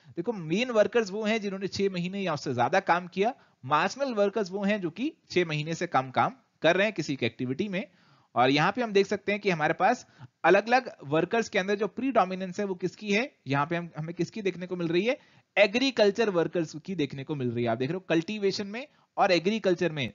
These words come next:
ज्यादातर हमारे जो वर्कर्स है वो यहाँ पे जुड़े हुए। पिक्चर थोड़ी क्लियर नहीं है, but आपको यहाँ पे समझ में आ गया होगा। अब यहाँ पे देखते हैं strong and weak points about the economy of राजस्थान।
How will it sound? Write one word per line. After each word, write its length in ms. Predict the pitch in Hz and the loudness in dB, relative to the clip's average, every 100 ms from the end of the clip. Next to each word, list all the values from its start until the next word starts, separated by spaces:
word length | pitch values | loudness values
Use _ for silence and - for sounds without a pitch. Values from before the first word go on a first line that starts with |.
| - | -10
ज्यादातर 500 | 120 156 185 208 196 | 0 2 4 2 2
हमारे 260 | 156 143 147 | 2 0 0
जो 120 | 143 | 0
वर्कर्स 380 | 117 - 131 147 | -2 -2 -4 -2
है 60 | |
वो 100 | 127 | -2
यहाँ 240 | 110 98 - | -2 -4 -6
पे 100 | 127 | -6
जुड़े 340 | 110 151 311 190 | -4 -4 -4 -6
हुए। 80 | 120 | -8
पिक्चर 320 | 147 147 202 | -6 -4 -4
थोड़ी 200 | 180 185 | -2 -2
क्लियर 320 | 185 190 214 | 0 2 2
नहीं 140 | 202 240 | 0 -2
है, 80 | |
but 140 | 202 156 | 0 2
आपको 240 | 131 156 | 2 0
यहाँ 160 | 131 113 | -4 -4
पे 120 | 123 | -6
समझ 260 | 113 104 - | -12 -14 -10
में 140 | 240 _ _ _ - | -10 _ _ _ 2
आ 120 | 113 | 2
गया 180 | 95 90 | 2 -6
होगा। 340 | 95 92 - _ _ _ _ _ _ _ _ _ _ _ _ _ _ _ _ _ _ _ _ _ _ _ _ _ _ _ _ _ _ _ - | -6 -12 -16 _ _ _ _ _ _ _ _ _ _ _ _ _ _ _ _ _ _ _ _ _ _ _ _ _ _ _ _ _ _ _ 6
अब 140 | 247 | 6
यहाँ 280 | 226 202 269 311 | 8 6 6 4
पे 80 | |
देखते 240 | 262 247 294 | 2 2 2
हैं 80 | - | -2
strong 480 | - 226 233 294 | 2 4 4 4
and 320 | 208 220 190 196 | 2 2 2 0
weak 160 | 277 - 190 | 0 2 2
points 360 | 226 220 185 | 2 2 2
about 220 | 170 190 233 | 2 2 2
the 160 | 196 | 0
economy 480 | 180 165 170 208 196 | 0 -2 -2 0 0
of 60 | - | 4
राजस्थान। 520 | 127 120 - 110 | 4 2 -6 -8